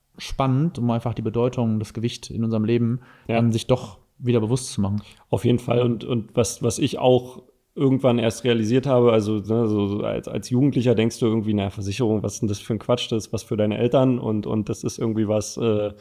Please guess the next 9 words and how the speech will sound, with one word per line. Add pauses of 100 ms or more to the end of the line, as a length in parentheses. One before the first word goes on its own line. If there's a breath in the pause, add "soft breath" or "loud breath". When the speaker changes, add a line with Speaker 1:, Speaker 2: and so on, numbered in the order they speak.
(420 soft breath)
Speaker 2:
das
ist
Geld,
was
einfach
nur
weg
ist.“ (380 soft breath)
Ähm,